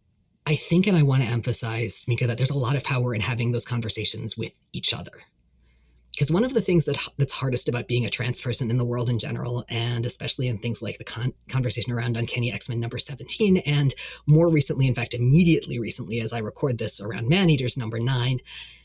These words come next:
is the sense of isolation and the pressure for every individual one of us to speak for the trans community as the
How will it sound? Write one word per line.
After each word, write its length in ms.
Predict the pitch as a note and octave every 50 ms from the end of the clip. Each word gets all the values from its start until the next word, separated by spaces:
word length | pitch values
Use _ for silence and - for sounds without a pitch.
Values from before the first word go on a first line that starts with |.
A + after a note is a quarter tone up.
| _ _ _ _ _ _ - _ _ _
is 340 | - E3+ E3+ D#3+ D3+ D3+ -
the 160 | - - D#3
sense 320 | D3 - - D3 D#3+ C#3+ -
of 140 | D3+ B2+ B2+ -
isolation 640 | D3 D3 - - C#3 C#3 B2+ B2+ - - C#3+ C3 C3
and 240 | B2 C3 C3 B2+
the 40 | C3
pressure 500 | B2+ - - E3+ E3 D3+ - - D3 C#3+
for 300 | - - - C3+ C3 B2 -
every 320 | C#3+ C#3+ - D#3 D3 C3
individual 520 | - C3+ C3 C3+ B2+ B2+ B2+ - A#2+ B2 A#2+
one 140 | B2 C3+ C#3+
of 80 | C3
us 160 | B2+ A#2+ -
to 100 | - -
speak 380 | A#2+ - - - B2+ C3 - -
for 240 | - - B2+ B2+ B2+
the 200 | A#2 B2+ D#3+ F3
trans 500 | - - - - B2+ B2+ B2+ C3 - -
community 680 | - - B2+ C3 C3+ C3 B2+ B2 B2 B2+ B2+ B2+ B2+
as 320 | - A#2+ B2 C3 A#2+ A#2 A2+
the 340 | G#2 A#2+ A#2 A#2 B2 A#2+